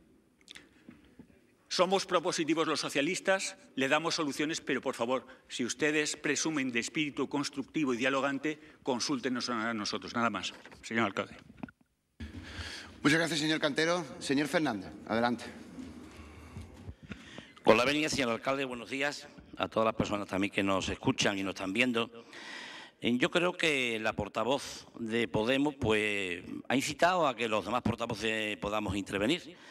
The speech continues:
Speaker 3: porque con todo mi respeto, ¿verdad?, sin conocer ninguna causa por qué se pide este préstamo,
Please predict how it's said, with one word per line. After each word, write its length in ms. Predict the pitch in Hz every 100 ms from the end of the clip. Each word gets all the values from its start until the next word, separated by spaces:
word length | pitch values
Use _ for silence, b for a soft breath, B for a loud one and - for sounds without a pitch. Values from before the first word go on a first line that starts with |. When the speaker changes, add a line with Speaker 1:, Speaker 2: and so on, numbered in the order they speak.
| B B B -
Speaker 3:
porque 220 | 98 101
con 100 | 92
todo 160 | 120 123
mi 100 | 127
respeto, 440 | 120 - 123 135
¿verdad?, 340 | 127 113 135
sin 180 | 135 117
conocer 600 | - 101 85 117 117 110
ninguna 540 | - 113 110 113 113 110
causa 600 | 139 135 - 92 - - - -
por 180 | 98 -
qué 140 | -
se 120 | 107
pide 200 | 98 107
este 200 | 110 113
préstamo, 480 | 104 123 - 131 170